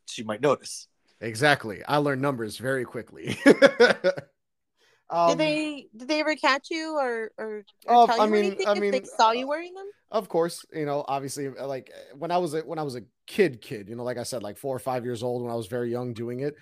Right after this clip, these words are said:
Speaker 2: of course, you know, they were just like, "Oh, you know, that's meant for girls, you know, you're not supposed to wear that." And then, of course, as I got older in my teenage years, you know, they caught me, like, a couple times, and they, and then, and I love my family because, you know, they were, they, they weren't, like, crazy about it, like, we're in the sense of, like,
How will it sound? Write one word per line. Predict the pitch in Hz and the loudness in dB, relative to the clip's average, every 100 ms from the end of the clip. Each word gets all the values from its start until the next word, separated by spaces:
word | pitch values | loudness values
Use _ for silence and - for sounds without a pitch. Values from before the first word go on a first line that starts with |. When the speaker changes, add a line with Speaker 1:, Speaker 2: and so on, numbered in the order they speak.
| - _ | -20 _
Speaker 2:
of | 165 165 | -4 2
course, | 196 185 - | 4 4 2
you | 185 | -2
know, | 143 147 151 - | 0 0 -4 -2
they | 147 | 0
were | 139 | 0
just | 127 139 131 | -2 -6 -4
like, | 151 | 0
"Oh, | 180 190 | 4 4
you | 180 170 | 2 -2
know, | 160 160 | -2 0
that's | 151 - | -2 -4
meant | 143 127 | -8 -8
for | 131 | -10
girls, | 110 123 117 110 | -6 -6 -6 -8
you | 120 | -8
know, | 120 | -6
you're | 120 | -6
not | 120 | -6
supposed | - 113 107 | -8 -10 -8
to | |
wear | 107 120 | -6 -6
that." | 107 104 - _ _ _ - | -4 -8 -10 _ _ _ -4
And | 156 | -2
then, | 156 | 0
of | 139 | 2
course, | 156 151 | 2 2
as | 143 | 0
I | 143 | 0
got | 139 | 2
older | 143 139 | 0 0
in | 135 | -4
my | 123 | -8
teenage | 123 147 135 127 110 | -8 -8 -8 -8 -8
years, | 127 135 123 | -6 -6 -8
you | |
know, | 117 113 | -10 -8
they | 120 | -8
caught | - 131 - | -4 -4 -4
me, | 131 | -6
like, | 120 117 | -6 -6
a | 120 | -8
couple | 135 120 120 | -8 -8 -10
times, | 113 120 113 | -10 -10 -8
and | 120 | -8
they, | 123 | -6
and | 139 147 | -2 0
then, | 196 - | 0 2
and | 185 185 175 - _ _ _ - | 2 2 0 -6 _ _ _ 2
I | 165 | 6
love | 214 | 6
my | 185 160 | 6 2
family | 180 180 175 | 2 2 2
because, | 151 151 135 | 2 -2 -2
you | |
know, | 151 | -2
they | 135 139 | 0 -2
were, | 147 - - | -4 -8 -16
they, | 143 _ _ - | -18 _ _ -4
they | |
weren't, | 160 208 208 | 0 2 2
like, | 147 139 | 0 -4
crazy | - 139 135 143 | -4 -6 -4 -4
about | 151 156 | 0 0
it, | 156 | 0
like, | 135 120 | -2 -4
we're | 127 | -6
in | 123 | -6
the | |
sense | 113 135 123 | -6 -8 -6
of, | 131 | -6
like, | 117 113 | -4 -6